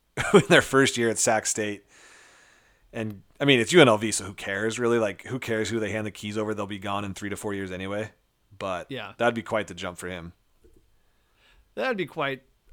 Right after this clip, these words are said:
Speaker 2: I would not hand anything over to Troy Taylor quite
Speaker 1: Yet.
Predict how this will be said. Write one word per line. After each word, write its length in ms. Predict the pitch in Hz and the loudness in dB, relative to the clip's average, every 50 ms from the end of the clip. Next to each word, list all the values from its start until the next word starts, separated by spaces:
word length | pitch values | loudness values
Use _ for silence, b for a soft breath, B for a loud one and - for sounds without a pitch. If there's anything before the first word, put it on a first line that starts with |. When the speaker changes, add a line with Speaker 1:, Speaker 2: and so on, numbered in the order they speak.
| - | -6
Speaker 2:
I 120 | 185 202 233 | -4 -2 -2
would 140 | 214 202 | -2 -2
not 180 | 175 170 160 147 | -2 -2 -2 -2
hand 200 | 147 147 139 123 | -2 -4 -4 -4
anything 360 | 131 127 123 117 - 127 113 | -4 -6 -6 -8 -10 -12 -12
over 160 | 104 101 104 | -12 -12 -12
to 80 | 104 104 | -14 -14
Troy 240 | - - 127 107 107 | -12 -10 -10 -10 -10
Taylor 540 | - - 110 107 98 98 98 98 98 95 _ _ _ _ _ _ | -10 -10 -10 -10 -10 -12 -14 -14 -16 -18 _ _ _ _ _ _
quite 320 | 107 107 110 123 123 - 143 | -6 -4 -4 -4 -4 -4 -6
Speaker 1:
Yet. 220 | 139 139 135 - | -6 -8 -8 -10